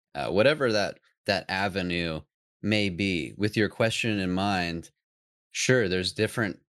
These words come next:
there's different paths, and, and I'll definitely explain my business, but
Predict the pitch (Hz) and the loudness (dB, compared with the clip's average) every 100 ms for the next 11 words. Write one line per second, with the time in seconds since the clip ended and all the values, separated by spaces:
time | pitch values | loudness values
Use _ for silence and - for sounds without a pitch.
0 | - 98 92 120 120 - - 131 120 98 | -6 -4 0 0 0 -6 -6 -2 0 0
1 | 87 80 - 90 90 87 85 - 95 90 | -2 -4 -6 -2 -2 -2 -4 -4 -2 0
2 | 110 113 110 82 - 101 92 85 95 98 | 0 0 -2 -4 -2 -2 -2 0 0 0
3 | 101 85 - - | -2 -4 -2 -4